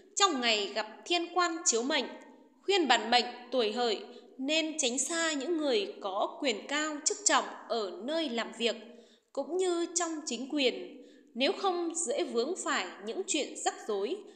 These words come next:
không dễ gì giải quyết. Câu quyết trong ngày thứ ba này cho người tuổi Hợi. Tử vi tuổi Ất Hợi,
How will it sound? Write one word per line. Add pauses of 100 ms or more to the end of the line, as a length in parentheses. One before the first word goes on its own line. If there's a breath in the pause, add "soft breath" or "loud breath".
(160 loud breath)
không (120)
dễ (120)
gì (120)
giải
quyết. (1400 soft breath)
Câu
quyết (140)
trong
ngày
thứ
ba
này
cho
người
tuổi
Hợi. (760 loud breath)
Tử
vi
tuổi
Ất
Hợi,